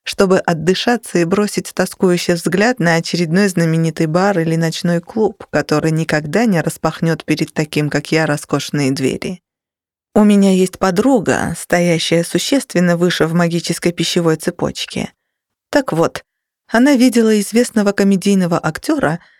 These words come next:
который застрял на середине лестницы, поскольку никак не мог вспомнить, куда шёл — вверх или вниз. Насколько я в курсе, он всё ещё там. Однако таков уж Сохо.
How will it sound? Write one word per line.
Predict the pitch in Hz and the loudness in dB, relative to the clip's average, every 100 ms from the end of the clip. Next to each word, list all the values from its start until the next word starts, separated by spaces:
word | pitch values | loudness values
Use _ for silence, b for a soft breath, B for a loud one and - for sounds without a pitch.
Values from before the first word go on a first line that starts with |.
| b | b
который | - 202 190 185 180 | -2 2 4 4 2
застрял | 185 175 202 190 170 | 2 0 0 0 2
на | 170 | 0
середине | - 170 175 170 170 170 | -2 -2 -2 0 2 2
лестницы, | 185 254 - 160 - - 160 - - | 2 0 0 -4 -4 -6 -4 -4 -2
поскольку | 196 - 208 - | -2 0 0 2
никак | 202 202 262 - | 2 2 0 2
не | 226 | 2
мог | 226 - | 2 -2
вспомнить, | - - 240 233 226 | -8 0 2 4 2
куда | - 233 240 | -2 0 0
шёл — | 226 - - - - _ - | -2 -4 -4 -6 -10 _ -2
вверх | 190 220 311 - | 2 2 0 0
или | 285 269 | 0 2
вниз. | 226 175 - - - _ _ _ _ _ - | 0 -2 -4 -8 -16 _ _ _ _ _ 2
Насколько | 220 233 - 240 | 2 4 0 -2
я | 233 233 | 0 0
в | - | 0
курсе, | 302 277 - 220 | 0 0 0 0
он | 220 220 214 | 2 2 2
всё | 214 - | 0 -2
ещё | 226 226 254 | -2 0 -2
там. | 262 185 196 - _ _ _ _ _ _ - | 0 -2 -4 -8 _ _ _ _ _ _ -2
Однако | 202 180 185 180 | 0 2 2 0
таков | 175 180 190 190 | -2 -2 -2 -2
уж | 202 - | -4 -8
Сохо. | - 285 - - 208 | -4 -4 -4 -6 -8